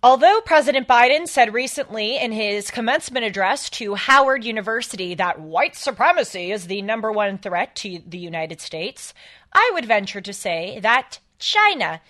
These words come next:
is actually the number one threat to the United States. Let's look at TikTok. TikTok has one hundred and twenty million American users. Its parent company, ByteDance, is a C C P-backed enterprise.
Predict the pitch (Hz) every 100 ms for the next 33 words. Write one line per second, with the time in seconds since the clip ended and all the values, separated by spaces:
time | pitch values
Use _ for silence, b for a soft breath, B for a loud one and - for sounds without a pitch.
0 | b b 196 196 180 - 196 170 160 165
1 | - 202 190 170 175 160 160 170 196 165
2 | - - 165 160 160 151 151 156 - 160
3 | - - - _ _ _ B B B B
4 | B B B B _ _ _ _ _ -
5 | 214 359 415 - 440 - - 202 - -
6 | - 370 - 349 359 277 202 220 214 196
7 | 302 311 339 294 226 - 262 254 277 254
8 | 254 202 196 226 277 294 285 285 220 220
9 | 214 214 226 202 180 165 165 160 262 -
10 | 202 - - 254 277 254 233 214 214 202
11 | 151 208 247 190 180 180 214 202 185 -
12 | 254 269 - 240 220 - 220 214 190 196
13 | - - 208 214 208 - 160 156 226 -